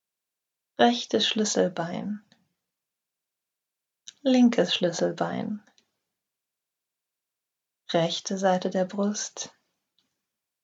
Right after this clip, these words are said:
linke Seite der Brust,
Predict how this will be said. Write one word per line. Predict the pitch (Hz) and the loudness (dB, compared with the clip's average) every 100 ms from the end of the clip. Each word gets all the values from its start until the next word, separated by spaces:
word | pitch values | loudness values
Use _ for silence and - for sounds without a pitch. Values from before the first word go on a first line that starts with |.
| _ _ _ _ _ _ _ | _ _ _ _ _ _ _
linke | 185 185 196 208 | 2 4 4 2
Seite | 208 214 208 - | 2 4 2 2
der | 208 | 0
Brust, | 202 214 208 208 - - - | 2 0 -2 -2 -8 -12 -14